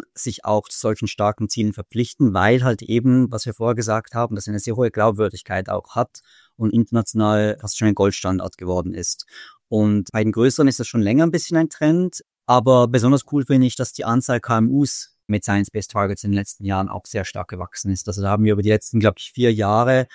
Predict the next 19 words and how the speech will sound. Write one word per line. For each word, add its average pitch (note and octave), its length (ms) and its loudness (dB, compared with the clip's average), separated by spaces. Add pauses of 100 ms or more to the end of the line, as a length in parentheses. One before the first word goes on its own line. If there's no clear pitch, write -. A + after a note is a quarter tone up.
(220)
einen G#2+ 640 2
Anstieg A#2+ 500 0
um A2+ 180 2
etwa A2+ 180 -4
den A2 140 0
Faktor A2+ 320 -4
zwanzig - 420 -2
gesehen. F#2+ 340 -4
Und F#2+ 80 -2
das F#2+ 80 -8
ist G2 140 -14
schon A2 340 0
ganz G#2+ 200 -2
gewaltig A2 540 -4
und G#2 160 -6
finde A2 200 -4
ich B2 140 -10
persönlich A2+ 340 -6
sehr A2+ 180 -8